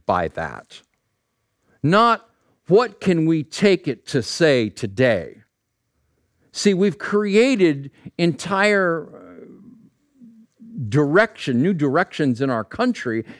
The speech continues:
as the result of that sort of thinking. Now, whether you agree or disagree, that's Roe versus Wade. There's nothing in the Constitution about abortion. It was a particular way of interpreting it,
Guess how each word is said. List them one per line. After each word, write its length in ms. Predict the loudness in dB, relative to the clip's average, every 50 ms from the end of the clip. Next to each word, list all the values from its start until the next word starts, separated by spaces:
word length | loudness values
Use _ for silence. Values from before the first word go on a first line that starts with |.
| _ -4
as 300 | 0 0 2 0 0 -2
the 100 | -2 -2
result 400 | -2 0 0 0 0 0 0 -4
of 160 | -6 -2 0
that 260 | 0 0 0 -4 -8
sort 320 | -10 -6 -4 -2 -2 -2
of 120 | -2 -4 -4
thinking. 520 | 0 0 0 0 0 -2 -6 -6 -8 -8 _ _ _ _ _ _ _ _ _ _ _ _ _ _ -4
Now, 120 | -2 0
whether 260 | 2 2 2 2 0 0
you 160 | 0 0 0
agree 340 | 0 0 0 0 2 2 2
or 100 | 2 0
disagree, 720 | 0 -4 -4 -4 -4 -8 -6 -2 0 0 2 2 0 -2 -6 _ _ _ _ _ _ _ 2
that's 300 | 2 4 4 2 0 -4
Roe 240 | 0 2 4 4 4
versus 460 | 2 2 0 -2 -2 -4 -6 -6 -6
Wade. 400 | -4 -2 0 2 2 2 0 0
There's 180 | -2 -4 -4 -2
nothing 320 | -2 -2 0 0 0 0
in 120 | 0 0 -2
the 120 | -2 -2 -2 -4
Constitution 720 | -4 -4 -6 -10 -10 -6 -4 -4 -4 -4 -6 -8 -8 -8
about 300 | -6 -4 -2 -2 -2 -2
abortion. 600 | -4 -6 -8 -10 -10 -12 -12 -16 -18 -18 -20 -20 _ _ _ _ _ _ _ _ _ _ _ _ _ _ _ _ _ _ -4
It 80 | -2
was 160 | -2 -2 -2 -4
a 80 | -4
particular 640 | -4 -6 -8 -8 -6 -6 -6 -4 -4 -4 -2 -2 -2
way 380 | -2 -2 0 0 0 0 0 -2
of 160 | -4 -6 -6 -4
interpreting 760 | -2 -4 -4 -6 -6 -6 -4 -4 -4 -4 -6 -6 -6 -6 -8
it, 240 | -10 -12 -16 _